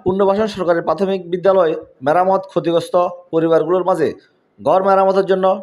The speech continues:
ডেউটিন ও নগদ আর্থিক সহায়তা করা হয়। প্রসঙ্গত, মঙ্গলবার ষোলো এপ্রিল ভোরে মাটিরাঙ্গা উপজেলা আলুডিলায় পুনর্বাসন পাড়া, চৌকদ্দর পাড়া ও হৃদয়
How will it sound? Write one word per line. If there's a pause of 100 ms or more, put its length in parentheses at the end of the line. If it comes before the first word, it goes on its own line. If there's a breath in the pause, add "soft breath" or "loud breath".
(100)
ডেউটিন (180)
ও
নগদ (220)
আর্থিক (120)
সহায়তা (760)
করা
হয়। (540)
প্রসঙ্গত,
মঙ্গলবার (160)
ষোলো
এপ্রিল
ভোরে (440 loud breath)
মাটিরাঙ্গা
উপজেলা (140)
আলুডিলায়
পুনর্বাসন
পাড়া, (680)
চৌকদ্দর (100)
পাড়া (100)
ও
হৃদয়